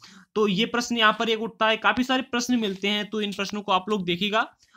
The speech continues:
और अगर मैं प्रश्न बनाता, तो इसमें कुछ बनते जाके ऐसे ही पचास क्वेश्चन बन जाते, लेकिन मैंने सभी प्रश्नों को,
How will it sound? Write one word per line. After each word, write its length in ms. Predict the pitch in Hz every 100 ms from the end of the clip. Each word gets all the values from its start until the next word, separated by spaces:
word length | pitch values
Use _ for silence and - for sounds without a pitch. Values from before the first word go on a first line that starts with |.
| -
और 220 | 165 170 185
अगर 300 | 185 190 233
मैं 120 | 254
प्रश्न 280 | 247 247 254
बनाता, 260 | 233 220
तो 120 | 247
इसमें 280 | 247 - 240
कुछ 220 | 240 240
बनते 340 | 226 190 190 208
जाके 200 | 214 220
ऐसे 240 | 202 190
ही 140 | 208 214
पचास 440 | 196 190 185 208
क्वेश्चन 360 | 214 208 220 208
बन 160 | 202
जाते, 280 | 180 131 113
लेकिन 340 | 104 - 156
मैंने 220 | 214 214 226
सभी 260 | - 220
प्रश्नों 340 | 240 220 202 190
को, 260 | 196 240